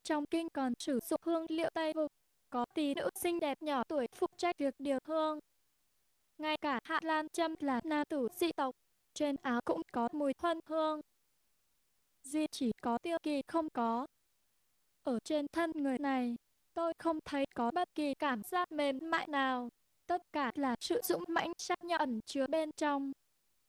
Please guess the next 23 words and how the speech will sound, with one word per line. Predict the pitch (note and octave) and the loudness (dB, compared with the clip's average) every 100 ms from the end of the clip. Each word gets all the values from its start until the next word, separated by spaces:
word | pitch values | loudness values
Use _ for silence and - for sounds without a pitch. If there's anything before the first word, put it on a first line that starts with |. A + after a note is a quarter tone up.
| _ _ _ _ _ _ _ - | _ _ _ _ _ _ _ -2
Trăng | D#4+ D#4 | -2 0
thanh, | D#4+ D#4 D#4 D4 _ _ - | 0 0 0 -6 _ _ -10
gió | B3 B3+ | -2 -2
mát, | F4 F4 F4 - _ _ - | -2 -2 -2 -4 _ _ -4
người | C4 A#3 | -2 0
cô | E4 D#4+ | -2 0
quạnh. | E4 D#4 C4+ _ _ _ _ _ _ _ _ _ _ _ _ _ | 0 -2 -4 _ _ _ _ _ _ _ _ _ _ _ _ _
Tôi | E4+ E4 D#4 | -2 0 2
dường | C#4+ C4 | 0 0
như | D#4 D#4 | 0 0
nghe | D#4+ D#4+ D4+ | 0 0 0
thấy | - C#4 | 0 -2
tiếng | - C4+ C4+ | 0 0 0
trống | - C4+ C#4+ E4+ | 0 0 0 -2
ngực | D4+ | -2
của | - B3 | 0 -2
mình, | D4 C4+ B3+ A#3+ - _ _ - | 2 0 0 -4 -8 _ _ -4
có | B3 - | -4 0
chút | F4+ - | -2 -2
hoảng | D#4+ C4+ A3 - | 0 0 -2 -2
hốt. | G4 - _ _ _ _ _ _ _ _ _ _ _ _ _ | -2 -2 _ _ _ _ _ _ _ _ _ _ _ _ _
"Ta | D#4 D4+ | -2 -2
không | - E4 | 0 0